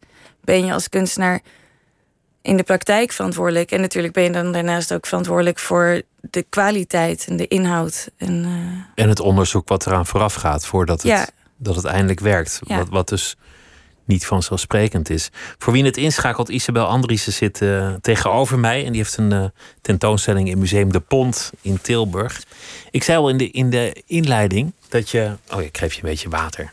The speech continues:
Speaker 2: Dat is, dat is goed. We, we bestaan voor tachtig procent uit water, over chemie gesproken. Ik zei in de inleiding dat je, dat je een van de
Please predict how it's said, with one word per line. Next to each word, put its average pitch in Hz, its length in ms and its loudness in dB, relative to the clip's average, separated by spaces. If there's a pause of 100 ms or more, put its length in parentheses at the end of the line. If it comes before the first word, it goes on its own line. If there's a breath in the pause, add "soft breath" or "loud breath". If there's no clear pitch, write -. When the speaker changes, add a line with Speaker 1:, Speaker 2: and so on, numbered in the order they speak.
Speaker 2:
Dat - 120 -20
is, - 100 -14 (120)
dat - 100 -14
is 90 80 -8
goed. - 280 -6 (800 loud breath)
We, - 100 4 (160)
we 95 100 2
bestaan 85 300 0
voor 82 120 0
tachtig - 320 2
procent 101 400 2
uit 78 100 -2
water, 76 380 0
over - 200 -2
chemie 101 340 2
gesproken. 92 600 -2 (480 loud breath)
Ik 151 100 0
zei 175 160 4
in 160 60 0
de 156 60 2
inleiding 151 340 2
dat 127 160 0
je, 123 60 -8
dat 127 160 0
je 107 140 0
een 131 160 4
van 120 180 2
de 107 280 4